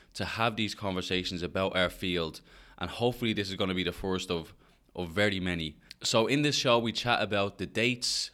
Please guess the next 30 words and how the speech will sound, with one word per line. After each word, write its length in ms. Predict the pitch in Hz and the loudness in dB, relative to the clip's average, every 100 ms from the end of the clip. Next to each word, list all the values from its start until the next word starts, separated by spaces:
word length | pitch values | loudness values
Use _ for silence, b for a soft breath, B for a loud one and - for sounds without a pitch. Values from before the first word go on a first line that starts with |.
| - | -6
um, 420 | 95 92 90 90 | -2 0 0 -4
the 60 | - | -4
specific 540 | - 107 - 123 123 | -4 -2 0 0 -2
details 400 | 110 107 104 101 95 | -2 -2 0 -2 0
about 140 | 98 | -4
the 80 | 92 | -4
conference 500 | - 98 95 95 90 | -4 -4 -2 -6 -4
in 160 | 90 - | -6 -6
regards 440 | 87 92 87 90 | -2 2 2 2
to 320 | - 92 87 - B B B | -2 0 -2 -4 B B B
abstract 420 | 107 110 - 104 - | -2 0 0 -2 -2
submission, 600 | 95 101 - 104 101 92 B B B | -2 0 0 0 -2 -6 B B B
what 180 | 104 101 | 0 0
people 260 | 110 104 - | -2 -4 -4
can 160 | 92 | -4
do 320 | 87 98 95 95 - - | -2 -2 -2 -6 -14 -14
to 320 | - 98 87 | -6 -4 -2
submit 460 | - 98 92 101 95 | -2 -2 -2 -2 0
their 120 | 90 | 0
work, 460 | 82 107 131 - - B B B | 2 0 -2 -8 -20 B B B
um, 440 | 90 90 85 85 - | 0 2 2 -2 -6
important 440 | 90 - 98 95 | -6 -2 0 0
dates 200 | 98 92 | -2 -2
along 260 | 92 90 90 | -2 0 2
that 180 | 85 | 0
line, 260 | 90 87 87 | 0 0 -2
the 80 | 80 | -6
conference 400 | 104 104 92 - | -4 -4 -4 -4
date 200 | 98 78 | -4 -4
itself, 580 | - - 101 117 - | -2 0 2 0 -4